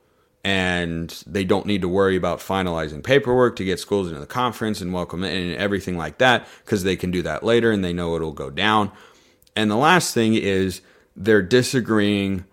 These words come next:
on what the valuation of the conference actually is, which is probably a sticking point for both sides. We think it's worth this much. We think it's worth that much. But those are the sorts of questions, back to Canzano's point, that can extend the conversation,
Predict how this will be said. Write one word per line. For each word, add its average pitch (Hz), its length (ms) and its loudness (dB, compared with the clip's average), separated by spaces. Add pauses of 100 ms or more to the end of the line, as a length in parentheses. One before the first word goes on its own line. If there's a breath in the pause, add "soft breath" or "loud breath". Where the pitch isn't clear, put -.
(460 soft breath)
on 90 380 -2
what 107 300 4
the 104 100 0
valuation 98 880 0 (100)
of 98 160 -2
the 98 80 -2
conference 95 460 -2
actually 82 400 -4
is, - 340 -14
which 123 220 -6
is 151 80 -4
probably 147 340 4
a 139 60 2
sticking 113 400 0
point 76 280 -8
for 107 460 6 (380 loud breath)
both 110 320 2
sides. 87 500 0
We 73 160 -10
think 87 220 -4
it's 95 120 -2
worth 120 280 0
this - 240 -2
much. - 200 -14
We 80 140 -6
think 90 180 -4
it's 104 140 -4
worth 120 220 0
that 71 240 0
much. - 320 -14 (400 soft breath)
But 107 120 2
those 117 200 4
are - 40 -4
the 135 60 -4
sorts 143 240 2
of 143 80 -6
questions, 117 600 -2
back 117 240 0
to - 80 -16
Canzano's 131 500 0
point, 107 380 -2 (480 soft breath)
that 113 160 4
can 120 160 0
extend 113 560 0
the 98 60 -2
conversation, 87 840 -4